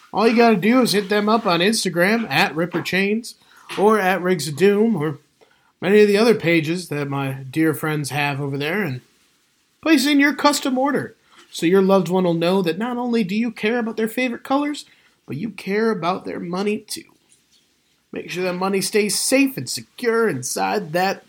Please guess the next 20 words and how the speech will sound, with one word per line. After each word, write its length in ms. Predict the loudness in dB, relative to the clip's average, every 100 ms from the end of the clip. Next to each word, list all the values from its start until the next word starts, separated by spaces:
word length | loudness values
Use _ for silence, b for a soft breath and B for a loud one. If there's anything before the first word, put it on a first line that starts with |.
| _ -12
wallet, 540 | -6 -4 -6 -14 -16 _ _ _ _ _ _ _ _ _
'cause 140 | -10
that 180 | -6 -6
wallet 280 | -6 -2 -2
will 40 | -2
be 120 | -4
attached 420 | -2 -6 -6 -8
to 60 | -6
your 180 | -6
hip. 400 | -6 -12 -14 -16 _ _ -20 _ _
And 180 | -18 -12
that's 440 | -12 -6 -6 -6 -10 _ -8
pretty 320 | 0 2 2
much 340 | -2 -4 -4
the 100 | -6
best 400 | -6 -6 -4 -4
things 320 | -2 -2 -2 -6
I 140 | -6
can 220 | -8 -8
say 600 | -6 -6 -2 -2 -4 -10